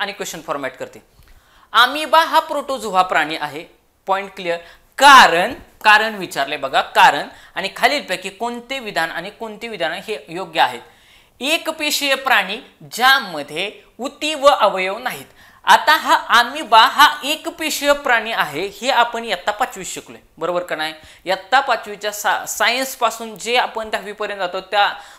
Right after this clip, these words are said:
तेव्हापासून आपल्याला माहिती आहे की बाबा अमिबा एकपेशीय आहे, एकपेशीय आहे, एकपेशीय आहे, म्हणजे अ ऑप्शनमध्ये पाहिजेच पाहिजे. हिथं आहे, हिथं अ आहे, हिथं आहे, लास्ट ऑप्शनमध्ये कड आहे,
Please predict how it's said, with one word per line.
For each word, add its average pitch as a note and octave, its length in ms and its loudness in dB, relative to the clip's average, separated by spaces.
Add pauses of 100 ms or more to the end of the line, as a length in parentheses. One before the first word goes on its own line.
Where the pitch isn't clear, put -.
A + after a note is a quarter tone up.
(160)
तेव्हापासून A#3+ 440 0
आपल्याला F3 320 -2
माहिती D3+ 280 -12
आहे E3+ 80 -10
की F#3 80 -12
बाबा F3 320 -2
अमिबा F3+ 400 0
एकपेशीय F#3+ 600 -8
आहे, D#3+ 240 -2
एकपेशीय F3 640 -10
आहे, E3 160 -2
एकपेशीय F#3 560 -10
आहे, B2+ 140 -14 (300)
म्हणजे F3+ 380 -6
अ D4+ 220 8 (300)
ऑप्शनमध्ये G#3 560 -2
पाहिजेच F3+ 380 -2
पाहिजे. C3+ 260 -8
हिथं G#3 340 -6
आहे, F3+ 400 2 (120)
हिथं G#3+ 500 -6
अ F#3+ 40 4
आहे, D#3+ 160 -2
हिथं F#3+ 460 -10
आहे, E3 300 -2 (280)
लास्ट G3 400 2
ऑप्शनमध्ये D#3 640 -12 (580)
कड A3 200 0
आहे, D#3+ 280 2